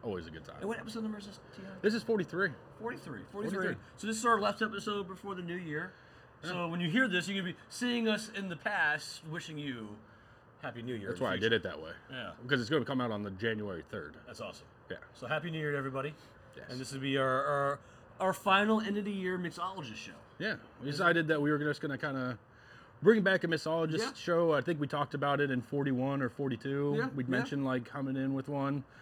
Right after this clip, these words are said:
Speaker 1: Um, and so if you can't see, we ended up going with Keeper's Heart.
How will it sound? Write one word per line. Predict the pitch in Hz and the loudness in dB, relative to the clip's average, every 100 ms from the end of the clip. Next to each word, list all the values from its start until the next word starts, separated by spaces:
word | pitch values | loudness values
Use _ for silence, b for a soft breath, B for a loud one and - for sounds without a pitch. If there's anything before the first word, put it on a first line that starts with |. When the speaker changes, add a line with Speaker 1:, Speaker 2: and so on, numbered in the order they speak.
| B B - | B B -2
Speaker 1:
Um, | 123 123 117 113 110 107 | 2 4 4 4 0 -2
and | 123 127 | -2 0
so | 143 131 | 2 2
if | 120 | 2
you | 127 | -4
can't | 175 131 | -4 -4
see, | - 165 143 131 123 - - | -4 0 2 0 -2 -8 -10
we | 127 | -4
ended | 131 131 | -2 0
up | 131 123 | 0 0
going | 123 127 | 0 0
with | 120 - | -2 -4
Keeper's | 113 98 | -6 -6
Heart. | 98 92 | -8 -10